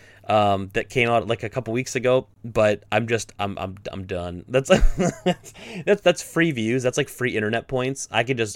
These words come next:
I could drop Billy Mitchell video and get, I don't know, twenty thousand views in, like, a, a week.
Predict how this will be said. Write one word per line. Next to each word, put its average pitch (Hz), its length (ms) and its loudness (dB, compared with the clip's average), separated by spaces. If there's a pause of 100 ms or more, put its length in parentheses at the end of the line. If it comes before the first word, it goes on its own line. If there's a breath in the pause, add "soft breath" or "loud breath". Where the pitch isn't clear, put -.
I 120 60 2
could 131 140 -2
drop 117 300 2
Billy 110 220 0
Mitchell 98 280 -4
video 110 300 0
and 98 120 -6
get, 98 180 -4 (160)
I 101 80 -2
don't 92 120 -8
know, 90 140 -6
twenty 104 280 -6
thousand 95 420 -4
views 92 340 -6
in, 92 100 -8
like, 85 180 -12
a, - 100 -14
a 95 80 -8
week. 92 380 -10